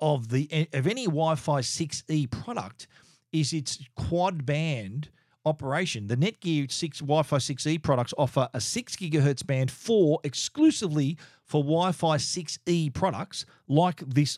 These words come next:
iPad Pro, if it had six gigahertz compatibility. It also has two five gigahertz bands and a two point four gigahertz band.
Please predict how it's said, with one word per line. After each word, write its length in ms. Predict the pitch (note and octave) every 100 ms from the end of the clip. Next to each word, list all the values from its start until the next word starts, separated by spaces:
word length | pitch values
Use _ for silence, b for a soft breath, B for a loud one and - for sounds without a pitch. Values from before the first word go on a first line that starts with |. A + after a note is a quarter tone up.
| -
iPad 400 | C#3 C3 C#3 A2+
Pro, 360 | - E3 C3 -
if 160 | B2
it 60 | B2
had 240 | G#2+ C3
six 280 | - D3 -
gigahertz 440 | - C3 A#2+ A#2
compatibility. 720 | - A#2+ A#2+ G#2 D#3 A#2+ F#2+ - b b b -
It 40 |
also 220 | D#3+ D3+
has 200 | C#3 B2+
two 320 | - F#3+ F3+ D#3
five 340 | - D3+ D#3+
gigahertz 500 | D3+ D3+ B2 C3 -
bands 280 | C3+ C3 B2
and 100 | A#2+
a 60 |
two 200 | A2+ -
point 220 | D3+ C#3 B2+
four 220 | G#3 G#3+
gigahertz 440 | E3+ A#2+ G#2 F#2
band. 300 | - F2 D2